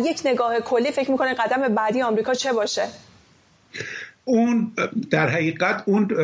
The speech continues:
Speaker 2: بحث مرکزی که متأسفانه تو تمام مطبوعات ایرانی اصلاً غائبه. بحث مرکزی همینطور که در اوکراین بسیاری بر این نظر بودن که این پروکسی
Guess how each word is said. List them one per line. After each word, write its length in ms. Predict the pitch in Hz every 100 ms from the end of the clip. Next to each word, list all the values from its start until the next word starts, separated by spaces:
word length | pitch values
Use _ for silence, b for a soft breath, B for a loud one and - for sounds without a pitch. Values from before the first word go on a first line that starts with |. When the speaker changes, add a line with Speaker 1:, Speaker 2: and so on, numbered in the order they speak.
| 151 123
Speaker 2:
بحث 380 | 202 202 147 -
مرکزی 760 | 196 170 151 123 147 123 196 202
که 100 | 180
متأسفانه 460 | 147 151 131 185
تو 100 | 180
تمام 520 | 120 - 151 170 233
مطبوعات 520 | 202 165 156 160 185 190
ایرانی 580 | 160 139 131 160 202 208
اصلاً 340 | 143 131 170
غائبه. 560 | 170 139 135 202 151 117 - B B B
بحث 320 | 208 196 151
مرکزی 580 | 202 165 139 - 135 202
همینطور 420 | 147 196 208 185
که 180 | 160 165
در 260 | 156 139 -
اوکراین 640 | 143 - - 202 123 120 - B B B B
بسیاری 540 | 165 - - 180 214 202
بر 240 | 175 156
این 240 | 190 196 185
نظر 360 | 156 147 135
بودن 360 | 120 117 127 123
که 200 | 147 156
این 320 | 175 190 190 B B -
پروکسی 720 | 165 160 160 - - 208 202